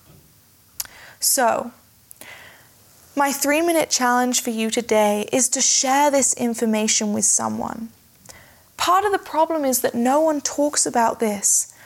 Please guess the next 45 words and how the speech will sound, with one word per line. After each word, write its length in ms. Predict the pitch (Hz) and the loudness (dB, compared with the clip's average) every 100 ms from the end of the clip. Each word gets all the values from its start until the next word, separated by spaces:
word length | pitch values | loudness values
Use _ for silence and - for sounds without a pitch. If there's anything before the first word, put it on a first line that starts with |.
| - | -4
The 100 | 302 | -2
truth 600 | - - 320 330 330 - - | 0 0 2 0 0 -6 -4
is 400 | 277 262 - - - - | -2 0 0 -4 -10 -4
silent 800 | - - 294 269 339 294 240 208 | -2 0 0 0 2 2 0 -2
right 280 | 220 214 - | -6 -6 -6
now, 400 | 226 214 - 233 - - - - | -6 -4 -6 -10 -12 -12 -12 -6
and 260 | 277 294 262 | -2 0 0
the 160 | 254 - | -2 -2
other 260 | 240 294 349 | 0 2 2
side 520 | 349 381 359 381 381 | 2 2 4 4 2
is 180 | - 262 | 0 -2
being 360 | 226 247 226 208 | 0 2 2 0
very 520 | 202 240 247 254 233 | 0 2 2 4 2
vocal 540 | 196 - - - - - | 0 -2 -2 -2 -2 0
and 220 | 220 202 | -2 2
very 340 | 220 220 233 | 2 4 2
loud, 400 | 226 208 220 202 | 2 2 0 0
but 140 | 269 233 | -2 0
yet 320 | 269 311 - | 2 2 2
the 80 | 269 | 0
righteous 640 | 208 240 285 320 320 285 | 2 0 0 0 0 0
are 180 | - 254 | 0 2
as 120 | 240 | 2
bold 400 | 240 240 233 262 | 2 2 4 4
as 120 | 254 233 | 2 2
a 80 | |
lion. 560 | 214 220 233 262 226 226 - - - | 2 2 2 2 0 -6 -10 -8 -2
So 180 | - | 0
we 240 | 302 285 359 | 2 4 4
are 120 | 359 | 2
to, 220 | 349 320 - - - - - | 0 -4 -6 -18 -20 -18 0
we 160 | 311 | 2
are 140 | 415 440 | 4 2
to 140 | 392 | 2
be 160 | 320 311 | 2 0
telling 400 | - 285 302 285 | 0 2 2 0
people 320 | 269 262 247 | -2 0 0
the 80 | 233 | 0
truth. 340 | - 240 214 | 0 -2 -2
We 200 | 226 330 | 0 2
are 100 | 403 | 2
to 140 | 403 349 | 2 0
be 180 | 285 - | -2 -2
out 300 | 254 311 359 | 0 0 2
there. 380 | 285 233 - | 2 4 2